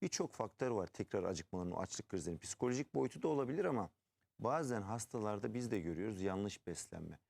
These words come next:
Tüp mide oluyorlar, uzun aç bırakıyorlar kendilerini ve proteini eksik tüketiyorlar. Proteini eksik tükettiklerinde susuzluk anında da mesela suyu da az tüketiliyor. Susuzluk anında açlık hissediyorlar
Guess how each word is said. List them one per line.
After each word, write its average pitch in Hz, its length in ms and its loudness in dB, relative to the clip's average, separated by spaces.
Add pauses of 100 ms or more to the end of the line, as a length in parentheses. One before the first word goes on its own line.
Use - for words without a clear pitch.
(520)
Tüp - 200 -4
mide 117 220 2
oluyorlar, 101 400 2
uzun 113 240 2
aç 104 300 -2
bırakıyorlar 80 460 -8
kendilerini 92 400 -2
ve 131 80 2
proteini 127 600 0
eksik 113 380 -2
tüketiyorlar. - 560 -6 (320)
Proteini 160 380 0
eksik - 280 -2
tükettiklerinde 123 640 0 (220)
susuzluk 135 600 0
anında 101 380 2
da 90 60 0
mesela 87 240 -2
suyu 135 220 0
da 131 100 2
az 95 120 -2
tüketiliyor. - 400 -6
Susuzluk 120 380 -6
anında 113 240 2
açlık - 340 -2
hissediyorlar 95 560 0